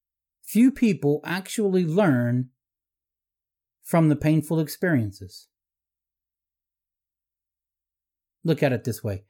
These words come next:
These painful experiences that we encounter as we walk through life serve to alter us on our journey. They really do. They move us.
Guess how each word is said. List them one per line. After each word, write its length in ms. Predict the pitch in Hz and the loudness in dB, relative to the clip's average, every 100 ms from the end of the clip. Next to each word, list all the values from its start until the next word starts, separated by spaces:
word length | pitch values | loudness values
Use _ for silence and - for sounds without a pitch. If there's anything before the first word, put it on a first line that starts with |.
| _ _ - | _ _ -4
These 300 | 143 240 - | 2 2 0
painful 640 | - 175 185 185 185 185 - | -2 2 2 2 0 -2 -2
experiences 880 | 131 - - 135 151 165 - 180 143 | -6 -6 -2 2 4 2 -2 -4 -2
that 120 | 117 | -2
we 160 | 131 147 | 2 2
encounter 500 | 131 131 139 151 135 | 2 0 2 2 2
as 140 | 110 | 2
we 100 | 127 | 0
walk 360 | 107 120 131 - | 0 -4 -4 -4
through 240 | 135 131 | 0 0
life 400 | 113 120 143 - _ _ _ _ _ - | 0 -2 -4 -8 _ _ _ _ _ -12
serve 640 | - 185 202 208 214 202 | -2 2 4 4 2 -2
to 160 | 165 - | -6 -4
alter 500 | 156 190 165 131 127 | -4 -4 -2 -2 0
us 380 | 131 - - _ _ _ _ _ | -2 -6 -16 _ _ _ _ _
on 160 | 139 143 | -2 2
our 120 | 143 | 2
journey. 380 | 127 113 90 90 | 0 -2 -4 -4
They 100 | 127 | -2
really 260 | 139 190 196 | 2 2 2
do. 220 | 160 107 _ _ _ _ _ _ _ _ _ _ _ _ | 0 -2 _ _ _ _ _ _ _ _ _ _ _ _
They 120 | 135 160 | -2 2
move 280 | 202 294 | 2 0
us. 360 | 101 - - | -4 -10 -18